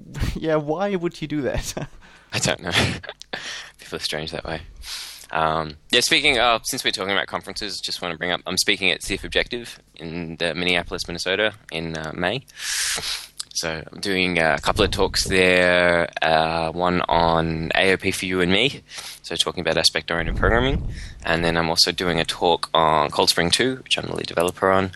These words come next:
Speaker 2: uh, just basically doing a bit of show and tell on what new features and what fancy stuff, uh, is going on. I think by then we'll have a release. It's almost code complete, so that should be good too. So
Speaker 1: That sounds good, actually. I'm going to, um,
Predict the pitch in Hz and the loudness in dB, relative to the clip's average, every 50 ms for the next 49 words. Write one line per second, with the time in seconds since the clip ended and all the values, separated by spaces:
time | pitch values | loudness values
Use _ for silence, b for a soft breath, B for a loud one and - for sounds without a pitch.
0 | B B B B B B B - - - - - - - - - 101 - - 95 | B B B B B B B -4 -4 -2 -2 -4 -8 -4 -2 0 2 2 4 4
1 | 92 92 - - 104 107 101 98 90 - - B B B B B B B - 143 | 4 4 4 4 6 6 4 4 2 0 -8 B B B B B B B 2 2
2 | 135 120 113 120 113 - - 131 120 120 113 - 139 139 135 139 131 113 104 107 | 4 4 4 4 6 6 4 4 4 2 2 2 2 2 2 2 0 0 0 -2
3 | 104 - - _ - 107 110 - - 120 - - - 120 113 107 101 82 - - | -6 -8 -10 _ -10 -8 -6 -4 -4 -4 -2 -2 -4 -4 -4 -4 -4 -4 -4 -4
4 | 107 104 - - 98 - - 104 104 - - - 107 98 101 101 101 98 - _ | -4 -4 -4 -4 -4 -2 -2 -2 -4 -4 -4 -2 0 0 0 0 -2 -6 -10 _
5 | _ - - 98 - - 98 95 95 95 98 110 127 123 - 120 117 - - 85 | _ -14 -10 -6 -2 -2 0 0 2 0 0 -2 -2 -6 -8 -8 -6 -2 -2 -2
6 | 82 85 85 85 82 87 82 85 82 80 80 82 92 95 - - - - _ - | 0 0 -2 -2 -2 -2 -4 -4 -4 -6 -2 -2 -2 -2 -2 -4 -8 -10 _ -12
7 | - - - 87 85 80 82 - - 85 80 - - - - - 92 95 - - | -8 -6 -4 -4 -4 -4 -6 -4 -4 -6 -6 -8 -12 -12 -6 -4 -4 -4 -2 -2
8 | - - - - - - - - _ - - - - - - 101 107 117 117 - | -4 -4 -4 -4 -6 -6 -8 -8 _ -14 -16 -14 -10 -8 -4 -4 -4 -6 -6 -12
9 | B B B B B B B B B B B B B B B - - 76 73 76 | B B B B B B B B B B B B B B B -6 -4 -4 -4 -4
10 | - - - - - - - - - 220 - 180 113 - - - 156 139 113 104 | -4 -10 -16 -18 -20 -20 -14 -10 -8 -6 -4 -4 -4 -4 -4 -6 -6 -6 -6 -8
11 | - - - 123 117 - - 143 180 180 180 165 151 151 - - 135 131 127 123 | -10 -10 -8 -6 -4 -2 0 0 2 2 2 0 0 -2 -2 -2 -2 0 0 0
12 | 120 113 113 113 113 110 110 113 | 0 0 -2 -2 -4 -6 -6 -8